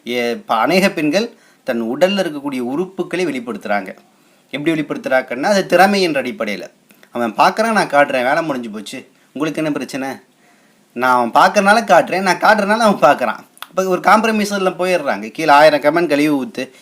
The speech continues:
எனக்கு நீ பார்க்கறேல, திட்டுற நீ என்னை பார்க்காம நீ திட்ட, திட்டிருக்க மாட்ட, அப்ப நீ பார்த்துருக்கிறது ஒரு வியூஸ்ன்னு நான் கணக்கு எடுத்துக்கலாம், அதன் மூலம் எனக்கு லட்சக்கணக்கான பணம் கிடைச்சிட்டு போதே அப்படின்னு சொல்லிட்டு உலக ஆதாயத்திற்காக, உலக தேவைக்காக இன்னைக்கு கொள்கை கோட்பாடுகள் இல்லாம, சமரசம் இல்லாமல் இன்னைக்கு பயணிக்கிறார்கள்.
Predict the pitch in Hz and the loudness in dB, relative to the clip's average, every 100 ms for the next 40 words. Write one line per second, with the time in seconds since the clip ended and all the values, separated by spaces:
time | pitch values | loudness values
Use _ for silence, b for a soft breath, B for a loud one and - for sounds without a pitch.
0 | b 104 131 175 185 170 - 170 185 170 | b -4 -2 0 0 -2 4 4 4 -2
1 | 131 127 - b b - 143 196 196 196 | 0 -2 -4 b b -10 -6 0 2 4
2 | 202 170 165 170 185 190 165 147 151 143 | 4 4 4 6 4 4 0 -4 -4 0
3 | 143 135 147 143 131 123 127 151 190 175 | 2 0 -4 -6 -2 0 0 2 0 2
4 | 170 202 202 175 180 190 170 170 185 190 | 2 2 0 -4 -4 -2 0 0 0 0
5 | 180 147 147 135 123 110 113 117 B B | 0 2 0 -2 -6 -6 -8 -10 B B
6 | - 165 214 220 214 202 180 165 156 147 | -2 0 0 2 4 2 2 4 6 6
7 | 196 185 175 165 160 147 165 151 147 151 | 0 -2 -2 0 2 2 0 0 -4 -4
8 | 139 120 113 113 b b b - 107 156 | -6 -4 -4 -6 b b b -12 -6 -4
9 | 147 127 180 151 185 214 214 180 170 165 | -4 -4 0 4 6 6 6 6 8 8
10 | 156 151 117 131 120 120 139 185 151 151 | 6 2 -4 0 0 2 2 2 2 0
11 | 185 190 165 147 139 - 120 113 131 180 | 0 0 -2 -2 -2 0 0 0 0 0
12 | 127 135 123 156 233 - b b _ 160 | 0 -8 -8 -6 -8 -10 b b _ 2
13 | 196 208 208 180 170 170 156 147 143 135 | 2 4 2 2 2 4 4 2 -2 0
14 | 135 180 185 170 196 208 202 175 143 139 | 2 0 2 2 6 4 4 -2 -2 -2
15 | 147 202 180 156 190 147 127 107 98 98 | 0 0 -2 -4 0 2 2 -4 -8 -8
16 | - | -10